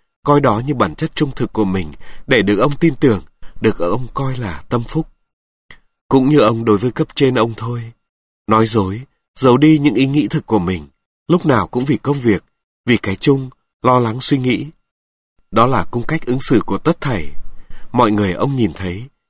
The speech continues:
kể cả chính ông nhìn ông, và nhìn cấp trên, cấp dưới của ông, chỉ là con người biểu kiến chứ đâu phải là con người thực.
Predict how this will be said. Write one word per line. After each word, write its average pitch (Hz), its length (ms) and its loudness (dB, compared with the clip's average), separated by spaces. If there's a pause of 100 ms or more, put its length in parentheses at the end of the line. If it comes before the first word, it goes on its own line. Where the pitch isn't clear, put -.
(160)
kể 143 120 2
cả 107 180 0
chính 113 220 0
ông 160 240 0
nhìn 110 180 0
ông, 139 240 -4 (340)
và 127 200 4
nhìn 107 240 2
cấp 165 180 -2
trên, 147 260 2
cấp 165 220 -4
dưới 147 160 4
của - 140 0
ông, 139 320 -2 (380)
chỉ 123 140 2
là 101 120 2
con 151 220 -2
người 117 180 4
biểu 98 220 0
kiến 104 360 -2
chứ 165 140 0
đâu 151 120 2
phải 127 220 -6
là 80 260 -10
con 123 200 -8
người 98 160 -6
thực. - 220 -12